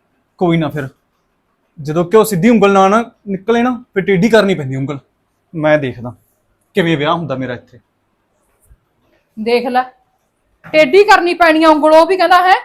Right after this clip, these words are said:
Speaker 2: ਉਹ ਵੀ ਸਾਡੇ ਨਾਲ, ਸਾਡੇ ਨਾਲ ਕਰੇਗਾ ਪੁੱਤ ਤੂੰ। ਮੈਂ ਤਾਂ ਇਹ ਗੱਲ ਸੋਚੀ ਹੋਈ ਨਹੀਂ ਸੀ ਕਿ ਜੱਸ ਇੰਨਾ ਕੁਛ ਬੋਲੂਗਾ ਮੈਨੂੰ।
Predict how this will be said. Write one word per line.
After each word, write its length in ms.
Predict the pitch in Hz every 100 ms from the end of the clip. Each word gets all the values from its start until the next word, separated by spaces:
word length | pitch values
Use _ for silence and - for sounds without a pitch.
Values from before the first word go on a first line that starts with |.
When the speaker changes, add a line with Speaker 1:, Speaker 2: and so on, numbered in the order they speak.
| - _ _ _ _
Speaker 2:
ਉਹ 120 | 359 440
ਵੀ 120 | 494
ਸਾਡੇ 380 | - 294 285 523
ਨਾਲ, 280 | 571 587 571 - _ _ _ -
ਸਾਡੇ 320 | 320 311 523
ਨਾਲ 200 | 554 554
ਕਰੇਗਾ 300 | 554 523 508
ਪੁੱਤ 200 | - - -
ਤੂੰ। 100 | 554 554 _ _ _ _ _ _ 254
ਮੈਂ 260 | 247 202
ਤਾਂ 180 | 202 220
ਇਹ 140 | 247
ਗੱਲ 200 | 247 226
ਸੋਚੀ 340 | 240 269 240 294
ਹੋਈ 160 | 285
ਨਹੀਂ 120 | 302 285
ਸੀ 160 | 285 - _ _ _ _ _
ਕਿ 80 | 370
ਜੱਸ 260 | 330 311 403
ਇੰਨਾ 240 | 359 339
ਕੁਛ 220 | 349 330
ਬੋਲੂਗਾ 440 | 339 294 269 277 277
ਮੈਨੂੰ। 300 | 269 262